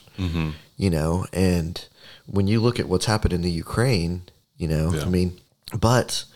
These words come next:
Speaker 2: technology, I mean, we're, we're seeing a lot of, we're, what we're, what we're seeing is, is China and the United States and, and other, other people watching how new technology's working itself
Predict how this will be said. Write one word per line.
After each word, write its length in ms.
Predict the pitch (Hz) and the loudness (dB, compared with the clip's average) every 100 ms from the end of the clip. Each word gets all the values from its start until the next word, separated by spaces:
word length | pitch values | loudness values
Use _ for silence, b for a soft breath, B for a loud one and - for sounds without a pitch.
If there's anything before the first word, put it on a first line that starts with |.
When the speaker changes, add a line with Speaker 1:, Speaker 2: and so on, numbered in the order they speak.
| b b - | b b -4
Speaker 2:
technology, 840 | 214 - 92 104 113 101 95 92 85 | -2 0 2 2 2 2 0 -2 -2
I 40 | |
mean, 280 | 92 90 87 | 0 0 0
we're, 140 | 101 | -2
we're 160 | - 123 | 2 0
seeing 280 | - 143 110 | 2 2 2
a 40 | |
lot 240 | 95 101 101 | 2 4 2
of, 280 | 90 - - B - | 0 -4 -16 B -10
we're, 80 | - | 0
what 200 | 117 120 | 2 4
we're, 60 | |
what 220 | 107 131 123 | 4 4 2
we're 80 | |
seeing 400 | 110 - 180 123 | 0 2 2 4
is, 220 | 98 95 - | 4 2 2
is 300 | 98 - - - - _ | 0 -2 -8 -20 -20 _
China 420 | - 120 120 117 | -2 2 4 4
and 160 | 110 95 | 2 2
the 40 | |
United 340 | 95 101 98 92 | 2 4 4 0
States 480 | - 95 98 - | 2 2 2 0
and, 120 | 85 78 | -2 -2
and 140 | 87 | 0
other, 240 | 87 98 95 - | 2 2 -2 -2
other 320 | 98 98 90 - B _ _ | 0 2 0 -4 B _ _
people 520 | - 123 98 92 87 - | -2 0 2 2 0 0
watching 580 | 107 120 - 95 90 87 | 0 2 0 -2 -2 -2
how 200 | 95 90 | 0 0
new 180 | 98 113 | 2 2
technology's 1080 | - - 95 95 101 90 - 90 90 - 87 | 2 0 2 2 2 0 0 0 0 -2 0
working 380 | 98 98 85 87 | 0 0 -2 -2
itself 400 | - - 82 | 0 0 -2